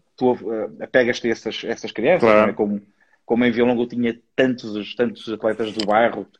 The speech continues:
Speaker 1: de, de classes sociais diferenciadas, e tentavas que toda a gente se desse bem e que,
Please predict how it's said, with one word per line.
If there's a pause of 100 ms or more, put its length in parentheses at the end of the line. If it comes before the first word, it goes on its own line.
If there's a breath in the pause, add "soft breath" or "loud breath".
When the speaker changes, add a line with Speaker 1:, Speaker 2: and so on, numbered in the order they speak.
(360)
Speaker 1:
de,
de
classes
sociais
diferenciadas,
e
tentavas
que
toda
a
gente
se
desse
bem
e
que,